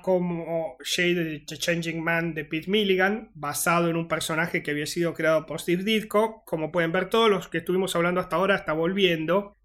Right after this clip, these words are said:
Estuvo también cosas como la Doom Patrol y, de, y Animal Man,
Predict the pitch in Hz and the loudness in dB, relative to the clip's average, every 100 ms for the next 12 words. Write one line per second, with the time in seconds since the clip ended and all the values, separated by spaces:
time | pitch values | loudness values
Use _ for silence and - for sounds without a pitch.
0 | _ - 170 - 190 190 185 165 165 180 | _ -8 -6 -2 0 2 0 0 2 4
1 | 185 185 185 180 - _ _ - 190 185 | 4 4 0 -2 -10 _ _ 0 0 0
2 | - 165 151 151 175 170 190 185 175 185 | -2 -2 -2 -2 -2 0 4 2 2 0
3 | 175 175 185 - _ 185 170 160 156 165 | 2 0 -2 -10 _ -8 -6 -6 -6 -4
4 | 170 180 180 175 175 170 180 185 196 185 | -4 0 0 0 0 0 2 2 0 -4